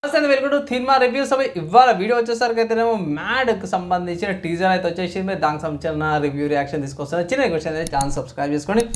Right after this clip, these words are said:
ఇక్కడ కీలకమైన పాయింట్ అనుకోవచ్చు భయ్, ఇలా అయితే నేను ఎక్స్‌పెక్ట్ చేయలేను.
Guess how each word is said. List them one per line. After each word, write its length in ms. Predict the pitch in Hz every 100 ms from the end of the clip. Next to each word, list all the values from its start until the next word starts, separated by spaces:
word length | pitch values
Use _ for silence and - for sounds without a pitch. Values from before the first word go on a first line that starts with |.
| - - - 254
ఇక్కడ 380 | 240 - 311 233 - _ _ _ _ _ -
కీలకమైన 440 | 269 277 240 240
పాయింట్ 420 | 226 220 202 208
అనుకోవచ్చు 380 | 196 185 196 190
భయ్, 100 | 208
ఇలా 300 | 196 165 165
అయితే 200 | 190 180
నేను 200 | 127 131
ఎక్స్‌పెక్ట్ 380 | 151 147 160 147
చేయలేను. 400 | 151 143 175 277